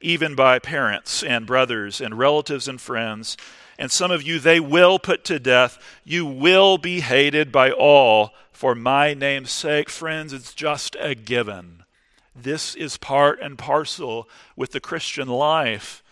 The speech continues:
in a world that does not recognize the lordship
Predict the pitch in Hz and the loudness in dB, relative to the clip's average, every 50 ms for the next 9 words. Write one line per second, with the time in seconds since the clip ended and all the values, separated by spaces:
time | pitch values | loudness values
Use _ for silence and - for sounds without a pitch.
0 | _ _ _ _ _ _ _ - 143 135 127 120 120 135 147 151 151 135 123 107 | _ _ _ _ _ _ _ -10 -8 -6 -6 -2 0 2 2 2 2 0 -4 -8
1 | 113 127 143 151 160 151 - 127 143 147 147 147 - - 139 139 147 151 - 147 | -4 0 0 0 0 -2 -6 -4 0 2 2 2 2 2 2 2 0 0 0 -4
2 | 131 120 117 110 107 107 110 110 - - 123 123 117 117 123 127 135 143 143 - | -8 -6 -6 -6 -4 -4 -4 -6 -8 -8 -8 -6 -4 -4 -2 -2 -4 -4 -6 -8
3 | - - 123 101 98 - - _ | -8 -6 -6 -4 -6 -6 -8 _